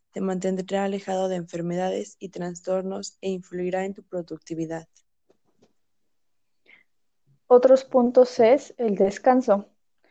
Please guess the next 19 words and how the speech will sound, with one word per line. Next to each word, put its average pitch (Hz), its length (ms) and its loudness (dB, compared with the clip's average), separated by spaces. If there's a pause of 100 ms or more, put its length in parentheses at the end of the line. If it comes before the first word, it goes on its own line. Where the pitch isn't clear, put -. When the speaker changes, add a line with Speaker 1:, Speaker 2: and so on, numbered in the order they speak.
(480)
Speaker 2:
Bien 277 220 6
sea 302 180 8
que 302 100 6
estudies 247 520 4
o 214 60 4
trabajes, 208 840 2
es 226 100 -6
necesario 214 600 4
que 202 100 -2
tomes 202 360 -2
descansos 208 580 -6
cada 196 420 2
hora 190 240 2
y 190 60 -2
media 208 340 -2 (440)
o 220 120 2
cada 196 280 8
dos 190 200 6
horas. 254 360 4